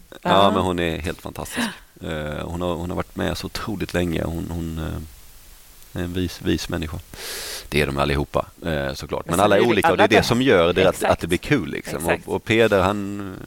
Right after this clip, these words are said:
Speaker 1: ja, han är med, liksom. Och sen så går han in i sin bubbla och då är han där. Och sen otroligt avspänd och väldigt, det, det som är, är otroligt häftigt är att de är så otroligt avspända och snackar med allihopa.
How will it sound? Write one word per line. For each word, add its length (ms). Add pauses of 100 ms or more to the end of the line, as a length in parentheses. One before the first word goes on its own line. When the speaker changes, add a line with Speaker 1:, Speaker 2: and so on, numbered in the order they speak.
(360)
Speaker 1:
ja, 320
han 140
är 80
med, 220
liksom. 260 (140)
Och 160
sen 140
så 120
går 120
han 120
in 140
i 20
sin 180
bubbla 400
och 160
då 120
är 40
han 180
där. 260
Och 80
sen 180 (760)
otroligt 460
avspänd 640
och 140 (160)
väldigt, 300 (280)
det, 160
det 180
som 180
är, 260
är 240 (120)
otroligt 380
häftigt 400
är 60
att 100
de 320
är 100
så 120
otroligt 300
avspända 460
och 60
snackar 260
med 100
allihopa. 340